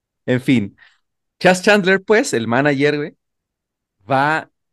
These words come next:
escucha a Jimi Hendrix y dice, "No mames, güey, si tocas bien cabrón". Y entonces le dice, "Aquí está un contrato, güey, y te vas a unir con Noel Reading y con Mitch Mitchell,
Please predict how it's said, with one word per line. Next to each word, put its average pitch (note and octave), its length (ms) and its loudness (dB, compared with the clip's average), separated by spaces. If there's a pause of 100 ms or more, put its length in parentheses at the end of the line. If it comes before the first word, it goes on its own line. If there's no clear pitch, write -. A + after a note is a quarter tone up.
escucha C#3+ 480 -6
a D#3 40 0
Jimi C#3+ 280 -6
Hendrix C3 380 -4
y B2 40 0
dice, A2+ 200 -6
"No G#2+ 120 -4
mames, C#3 360 -2
güey, D3+ 160 -6
si C3+ 160 -14
tocas A2+ 280 -10
bien A2+ 120 -10
cabrón". C3+ 420 -6 (480)
Y A#2+ 80 -4
entonces B2+ 260 -6
le B2+ 80 0
dice, A#2 160 -2
"Aquí G#2 200 -6
está E3+ 140 -2
un F3 80 -2
contrato, D#3 440 -2
güey, G#3 260 -4 (1000)
y C#3 140 0
te D3 120 2
vas C#3+ 240 0
a E3 60 0
unir C#3+ 300 -4
con D3+ 300 -4
Noel C#3 500 -2
Reading G3+ 340 -4 (140)
y C#3 180 -8
con D#3+ 320 -6
Mitch D3 320 -6
Mitchell, A3+ 460 -4